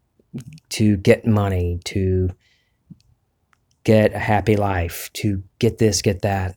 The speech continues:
And I wasn't real clear on what Neville talked about as far as the promise, where,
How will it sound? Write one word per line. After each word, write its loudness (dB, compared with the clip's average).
And -2
I -6
wasn't 4
real 6
clear 4
on 4
what 0
Neville 0
talked 0
about -2
as -6
far 4
as -4
the -6
promise, -2
where, 4